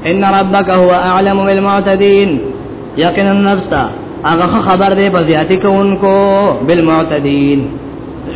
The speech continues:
چې څوک زیاتي کوي. الله رب العزت دوه قسمه څیزونه پیدا کړي دي دنیا کې،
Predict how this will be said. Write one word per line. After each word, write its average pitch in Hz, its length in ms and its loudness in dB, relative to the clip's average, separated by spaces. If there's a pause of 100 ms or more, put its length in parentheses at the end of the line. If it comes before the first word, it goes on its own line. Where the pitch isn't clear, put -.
(180)
چې 165 160 -6
څوک 180 220 2
زیاتي 160 340 -2
کوي. 147 240 -6 (1300)
الله 208 280 2 (120)
رب 220 140 2
العزت 196 520 2 (2000)
دوه 247 100 4
قسمه 226 380 2
څیزونه 214 340 2
پیدا 190 340 0
کړي 196 260 0
دي 160 60 0
دنیا 147 340 -2
کې، 123 200 -8